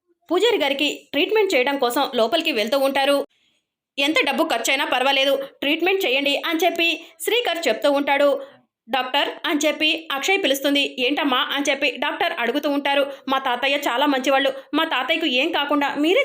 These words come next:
చూసుకోవాలి" అని అక్షయ్ ఏడుస్తూ ఉంటే, "నువ్వేం బాధపడకమ్మా, మా ప్రయత్నం మేం చేస్తాము" అని చెప్పి డాక్టర్ లోపలికి వెళ్తారు. "అవని మేడం, మా తాతయ్య చాలా మంచివాళ్ళు,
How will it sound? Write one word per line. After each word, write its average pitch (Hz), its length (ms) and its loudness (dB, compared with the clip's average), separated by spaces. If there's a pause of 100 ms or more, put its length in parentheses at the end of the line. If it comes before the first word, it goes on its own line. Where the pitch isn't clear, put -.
చూసుకోవాలి" 285 520 0
అని 320 300 -2
అక్షయ్ 320 380 -2
ఏడుస్తూ 277 360 0
ఉంటే, 277 240 0 (340)
"నువ్వేం 330 240 0
బాధపడకమ్మా, 269 600 0 (240)
మా 285 120 0
ప్రయత్నం 320 440 0
మేం 262 120 0
చేస్తాము" 269 480 0 (100)
అని 320 200 0
చెప్పి 320 300 0
డాక్టర్ 349 420 2
లోపలికి 277 440 0
వెళ్తారు. 285 360 2 (760)
"అవని 247 240 4
మేడం, 254 300 4 (200)
మా 277 80 4
తాతయ్య 277 400 2
చాలా 294 320 2
మంచివాళ్ళు, 277 500 4